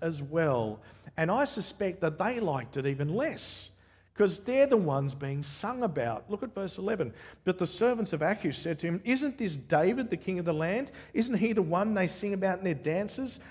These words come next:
Saul has slain his thousands and David his tens of thousands.'" And if that wasn't dangerous enough for David, did you notice what they called him? The king of the land.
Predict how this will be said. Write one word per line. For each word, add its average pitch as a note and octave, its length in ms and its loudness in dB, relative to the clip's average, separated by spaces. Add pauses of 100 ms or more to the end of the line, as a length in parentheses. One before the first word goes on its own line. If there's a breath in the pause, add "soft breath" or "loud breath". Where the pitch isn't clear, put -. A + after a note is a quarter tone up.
(140 loud breath)
Saul G#3 460 2
has F#3 160 0
slain G3+ 400 -2
his E3 220 -2
thousands A3+ 560 -2
and C3 160 -4
David F#3+ 340 2
his D3 140 -4
tens F#3+ 340 -4
of F#3+ 120 -6
thousands.'" A3+ 640 -10 (1300 loud breath)
And F#3+ 180 6
if D#3 220 0
that G3+ 420 4
wasn't D#3 340 0
dangerous D3+ 520 0
enough A#2 340 -4
for B2+ 80 -6
David, A2+ 520 -4 (240 loud breath)
did G3+ 180 -4
you A#3+ 100 -2
notice A3 420 0
what F3 180 0
they F#3+ 160 0
called C4 460 -2
him? C3 280 -2 (1300)
The G#3 120 2
king F#3+ 680 -4 (100)
of E3+ 180 -2
the F#3+ 100 0
land. A3 800 -6